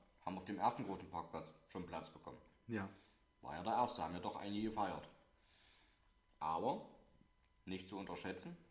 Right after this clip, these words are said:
Speaker 1: der erste, es ist zweimal an dem Tag der Rettungshubschrauber geflogen.
Speaker 2: Oh.
Speaker 1: Und auch zweimal so ein olles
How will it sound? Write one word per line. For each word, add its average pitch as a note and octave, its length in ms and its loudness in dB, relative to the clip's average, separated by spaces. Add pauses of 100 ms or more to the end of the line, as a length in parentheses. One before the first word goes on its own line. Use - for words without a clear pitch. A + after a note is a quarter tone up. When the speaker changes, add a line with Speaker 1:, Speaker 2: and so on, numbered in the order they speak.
(120)
Speaker 1:
der A#1+ 100 2
erste, C#2+ 380 -4 (240)
es D2 120 -12
ist - 200 -14
zweimal A#2+ 480 0
an A#2+ 100 -4
dem A2+ 220 0
Tag A2 160 -2 (800)
der G2 100 0
Rettungshubschrauber C3+ 680 0
geflogen. D3+ 440 -2 (760)
Speaker 2:
Oh. C#3 120 -2 (560)
Speaker 1:
Und A#2 160 0
auch A#2+ 180 0
zweimal A#2+ 420 6
so A#2 180 2
ein A#2+ 320 2
olles A2+ 400 -2